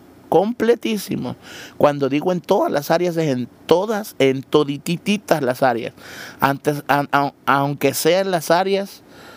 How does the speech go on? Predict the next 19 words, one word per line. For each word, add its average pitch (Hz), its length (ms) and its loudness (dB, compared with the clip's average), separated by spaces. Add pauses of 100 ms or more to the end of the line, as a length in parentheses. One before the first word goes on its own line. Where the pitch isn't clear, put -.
(160)
que 139 140 0
pareciera 147 520 0
que 165 160 -2
Dios 180 180 2
no 180 100 -2
está 175 180 0
ahí. 180 280 0 (1300)
Pareciera 143 420 0
que 135 120 -4
Dios, 156 340 0
no, 139 540 -2
no 160 140 0
tenemos 160 260 0
que 165 80 0
meter 156 260 0
a 151 80 2
Dios 160 200 0
en 156 80 -2
nuestros, 151 340 0